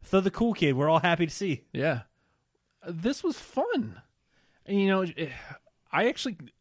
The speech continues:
Speaker 2: Chris earlier said I kinda wa-, he kinda wanted Nia to win. In some respects, I was like,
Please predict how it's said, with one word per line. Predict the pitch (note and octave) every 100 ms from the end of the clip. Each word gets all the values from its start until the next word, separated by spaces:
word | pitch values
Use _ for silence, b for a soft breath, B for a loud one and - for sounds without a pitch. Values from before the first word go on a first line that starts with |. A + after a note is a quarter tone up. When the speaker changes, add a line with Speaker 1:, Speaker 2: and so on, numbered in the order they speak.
| _ - -
Speaker 2:
Chris | - G3+ C#3+
earlier | F#3+ G3 C3
said | C3+
I | B2 B2
kinda | - C#3+ C3+
wa-, | C3+
he | - C3+
kinda | - C#3 B2+
wanted | B2+ B2+ B2 E2+
Nia | B2 C3 A#2+
to |
win. | B2 F3+ B2+ A#2+ b b b b b
In | -
some | - - D4+ A4 F3
respects, | - - G#3 -
I | G3+
was |
like, | G3+